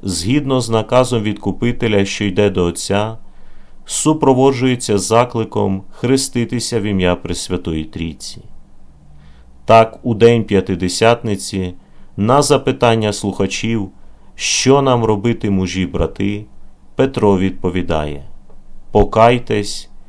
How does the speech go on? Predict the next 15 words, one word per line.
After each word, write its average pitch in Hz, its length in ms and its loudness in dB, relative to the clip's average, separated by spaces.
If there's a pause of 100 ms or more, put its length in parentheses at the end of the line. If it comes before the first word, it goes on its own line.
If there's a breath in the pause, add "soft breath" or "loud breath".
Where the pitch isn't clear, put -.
(440 soft breath)
і 120 120 2
нехай 120 400 4
кожний 139 580 2
з 131 100 -6
вас 92 580 0
охреститься 120 880 -2
в 104 40 -4
ім'я 87 540 0
Ісуса 85 560 -8
Христа". 78 640 -8 (1800 soft breath)
Ті, 135 240 4
що 107 300 2
прийняли 110 560 4
Його 98 260 4
Слово, 107 680 0